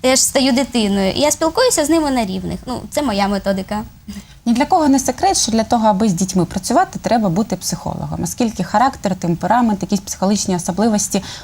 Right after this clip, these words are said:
Speaker 2: усі ми різні, усі ми по-своєму хороші. Але віднайти в кожній людині щось те, що вирізняє її от в позитивному плані, це і є ключовим завданням кожної людини.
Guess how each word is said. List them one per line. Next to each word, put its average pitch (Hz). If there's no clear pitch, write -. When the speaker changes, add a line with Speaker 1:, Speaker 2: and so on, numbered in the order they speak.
Speaker 2:
усі 240
ми 247
різні, 277
усі 170
ми 247
по-своєму 208
хороші. 180
Але 208
віднайти 226
в -
кожній 180
людині 170
щось -
те, 180
що 175
вирізняє 170
її 170
от 147
в -
позитивному 233
плані, 147
це 220
і 220
є 269
ключовим 190
завданням 175
кожної 175
людини. 160